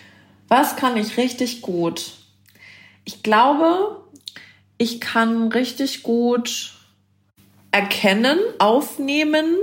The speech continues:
In dem Sinne, das ist ja wie voll speziell, was ich grad sage, aber ich glaub, das ist, das kann ich schon sehr gut.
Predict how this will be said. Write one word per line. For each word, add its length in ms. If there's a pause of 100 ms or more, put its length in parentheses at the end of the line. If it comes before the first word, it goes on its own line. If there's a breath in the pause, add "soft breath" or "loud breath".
(760 loud breath)
In 180
dem 220
Sinne, 180
das 140
ist 140
ja 60
wie 120
voll 240
speziell, 440
was 160
ich 60
grad 200
sage, 220
aber 120
ich 80
glaub, 180
das 140
ist, 320
das 180
kann 160
ich 120
schon 180
sehr 140
gut. 240